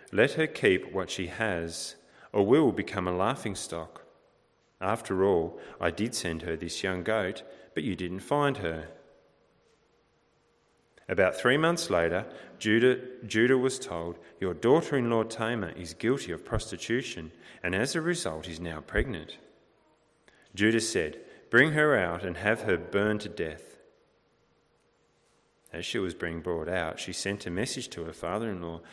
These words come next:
"I am pregnant by the man who owns these," she said. And she added, "See if you recognize whose seal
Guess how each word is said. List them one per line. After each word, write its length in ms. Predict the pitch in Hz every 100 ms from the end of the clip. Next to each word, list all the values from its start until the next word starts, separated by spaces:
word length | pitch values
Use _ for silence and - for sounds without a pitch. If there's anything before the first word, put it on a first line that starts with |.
| - -
"I 140 | 131
am 100 | 180
pregnant 600 | - 117 120 87 85 -
by 140 | 95 92
the 100 | 95
man 520 | 98 117 101 87 92
who 160 | 98 -
owns 420 | 90 87 90 -
these," 420 | 180 196 98 -
she 120 | 87
said. 380 | - 87 78 - - _ _ _ _ _ _ _ -
And 180 | 98
she 180 | - 104
added, 380 | 120 113 85 - - -
"See 300 | - - 165
if 160 | 185 180
you 100 | 113
recognize 800 | 104 113 123 113 85 82 82 -
whose 260 | 104 98
seal 560 | - - 139 92 85